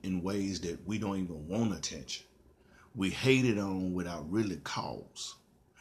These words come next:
just like Jesus. So when people don't recognize God or Jesus, they recognize us and don't even realize that their words just begin, begin to ramble and stumble on top of each other.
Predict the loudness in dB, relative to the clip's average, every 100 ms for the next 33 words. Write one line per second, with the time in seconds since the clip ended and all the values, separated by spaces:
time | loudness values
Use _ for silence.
0 | -8 -4 -2 0 0 -2 -8 -4 0 0
1 | -2 -8 -12 -14 -16 _ _ _ -20 -20
2 | _ -20 -14 -2 0 2 2 4 4 0
3 | -8 -14 -20 -12 -2 0 0 -2 -4 -2
4 | 0 -2 -2 -4 -4 -6 -4 -2 -2 -6
5 | -20 -20 -20 -16 -6 -2 -2 -2 -4 -4
6 | -2 0 -2 -4 -6 -8 -10 -20 _ _
7 | -20 -20 -20 0 4 4 2 0 -2 -2
8 | -2 0 0 -2 -4 -6 -4 -2 -2 -4
9 | -2 -2 -2 -4 -6 -8 -4 -4 0 2
10 | 2 2 2 0 -2 -6 -20 -20 -20 -20
11 | -20 -20 -20 -10 -4 -2 -2 -4 -8 -6
12 | -8 -10 -20 _ -14 -8 -4 -4 -4 -4
13 | -6 -4 -2 -2 -4 -2 0 0 0 -2
14 | -2 -6 -8 -8 -10 -8 -8 -6 -6 -8